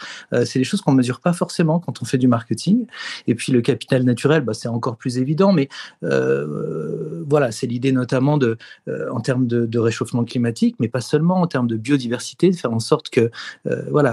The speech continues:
la, la présence du produit sur son marché ou du service ne conduise pas à, à détruire ce capital naturel. Donc encore une fois, il faut savoir mesurer ces choses, ces impacts. Et, euh, voilà, c'est très concrètement, euh, à mon avis, on commence par là,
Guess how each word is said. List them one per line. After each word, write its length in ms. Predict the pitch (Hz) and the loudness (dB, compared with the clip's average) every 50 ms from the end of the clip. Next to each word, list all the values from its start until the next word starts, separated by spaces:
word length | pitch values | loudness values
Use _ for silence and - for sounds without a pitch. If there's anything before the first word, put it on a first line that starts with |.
| 117 | 0
la, 160 | 123 127 123 123 | -2 -4 -2 -2
la 140 | 127 117 | -2 -4
présence 420 | 110 - - - 160 139 165 156 127 | -4 -4 0 0 2 4 4 2 2
du 120 | 127 131 | 0 -4
produit 360 | - - - 139 127 131 139 | -2 2 2 2 2 2 -2
sur 200 | 135 - - - | -2 -4 -8 -8
son 100 | - - | -4 -2
marché 460 | 120 117 117 117 - - - 190 233 214 | 0 0 0 -2 0 2 4 4 4 2
ou 240 | 113 107 107 113 | -2 -4 -4 -6
du 120 | 110 110 117 | -6 -6 -6
service 520 | 113 - 131 117 113 120 185 196 - - - - - - - _ - | -4 -2 -2 -2 2 0 0 0 -2 -8 -14 -14 -14 -14 -6 _ 2
ne 100 | 123 120 | 2 2
conduise 340 | - 127 127 120 120 117 | 4 4 4 4 2 -2
pas 200 | - - 180 175 | 0 2 4 4
à, 200 | 147 - - - | 4 2 0 -4
à 40 | - | -4
détruire 400 | 120 127 135 - - - 196 196 | 0 0 0 0 2 0 0 0
ce 120 | - - 131 | 0 -6 -4
capital 440 | - 135 120 - - - 135 135 | -2 -2 -2 -4 -4 -2 0 2
naturel. 420 | 131 127 117 - - 113 107 104 110 | 2 2 0 -2 -6 -6 -6 -8 -6
Donc 220 | 110 117 110 - | -8 -4 0 2
encore 260 | 156 151 - 156 135 | 2 4 4 4 4
une 80 | 131 127 | 4 2
fois, 300 | 123 - - 156 208 - _ | 0 2 2 0 0 0 _
il 60 | - | -8
faut 80 | - 127 | -8 -8
savoir 320 | - - 127 123 127 113 | -2 -2 -2 0 0 0
mesurer 360 | 123 131 131 127 123 131 156 156 | 2 0 2 2 2 0 0 0
ces 160 | - - 113 | -2 -6 -10
choses, 280 | 117 - - 214 226 | -4 0 0 0 0
ces 220 | - - 127 110 113 | 0 0 0 0 0
impacts. 420 | 110 - - 226 - - - - - - - - - - - _ _ | 0 0 0 -2 -2 -8 -16 -16 -14 -14 -16 -14 -18 -18 -20 _ _
Et, 220 | 139 131 120 123 | 2 4 4 4
euh, 160 | 120 117 117 117 | 4 4 2 2
voilà, 280 | 117 131 107 120 110 | 0 -2 -2 -2 -4
c'est 140 | - - 131 | -6 -6 -8
très 180 | - - 139 127 | 0 0 -2 0
concrètement, 640 | - 139 131 - - 117 - - 143 156 165 156 | 0 -2 -2 -2 -4 -4 -2 0 2 2 4 2
euh, 80 | 131 120 120 - - - - _ - | 2 0 -2 -8 -16 -20 -18 _ -10
à 140 | 147 135 135 | -8 -4 -2
mon 140 | 135 131 131 | 0 0 0
avis, 240 | 127 127 139 170 165 | 0 2 2 2 2
on 80 | 143 | 2
commence 300 | - - 139 156 165 - | 2 0 0 0 0 0
par 180 | _ 143 117 120 | _ -2 0 0
là, 240 | 120 117 151 226 | 0 0 0 -2